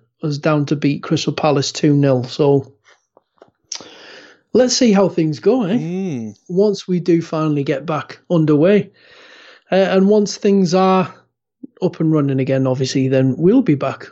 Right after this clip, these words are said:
Speaker 1: up and running. Um, but before we go, I think just on this coronavirus thing, I, I think there's, there was a message sent out by Jurgen Klopp, and, and I think it's important to re-, uh, reiterate it here, 'cause he said,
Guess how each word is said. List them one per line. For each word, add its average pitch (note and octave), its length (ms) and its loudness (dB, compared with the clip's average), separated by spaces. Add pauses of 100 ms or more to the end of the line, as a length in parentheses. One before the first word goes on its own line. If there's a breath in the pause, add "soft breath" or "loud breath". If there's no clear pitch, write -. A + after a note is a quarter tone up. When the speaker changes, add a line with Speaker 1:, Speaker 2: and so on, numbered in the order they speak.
Speaker 1:
up C#3 160 -4
and C#3+ 160 -2
running. C3+ 340 -2 (1160 loud breath)
Um, G3+ 280 2
but A#3+ 120 0
before C4+ 340 2
we B3 120 4
go, G#3 440 2
I G3 80 -4
think G3+ 380 -2 (1400)
just G#3+ 260 -2
on G#3 120 2
this G3 120 0
coronavirus D3 800 0
thing, D3+ 260 -2
I, D#3 200 -8
I E3 100 -4
think F#3 240 0
there's, E3+ 240 0
there F3+ 380 -2
was E3+ 440 0
a F3+ 60 -2
message G3 340 0
sent D#3 220 -4
out D#3+ 160 0
by D3+ 160 0
Jurgen D3+ 340 0
Klopp, C#3 320 -2
and, D3+ 140 -2
and D3+ 240 -2
I E3 60 0
think E3 260 0
it's E3 160 -2
important E3+ 400 0
to D3 80 -2
re-, D3+ 160 2 (220)
uh, D#3 280 2
reiterate D3 540 0
it B2 80 -4
here, C#3 260 -2 (480 loud breath)
'cause - 160 2
he G#3+ 120 6
said, F#3+ 320 0